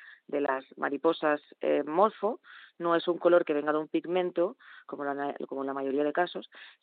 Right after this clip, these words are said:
sino que es un color, eh, un color estructural, que se, que se llama,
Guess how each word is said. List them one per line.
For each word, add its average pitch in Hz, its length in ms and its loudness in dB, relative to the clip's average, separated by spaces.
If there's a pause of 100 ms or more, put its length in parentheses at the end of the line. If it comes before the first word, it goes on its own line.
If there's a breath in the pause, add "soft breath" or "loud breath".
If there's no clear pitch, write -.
sino 180 200 6
que 185 100 4
es 180 80 -6
un 220 120 0
color, 196 540 6 (360 soft breath)
eh, 143 840 6
un 156 160 -4
color 180 220 8
estructural, 139 640 0 (160)
que 139 140 -6
se, 135 180 -4
que - 160 -10
se 131 140 -6
llama, 123 260 -10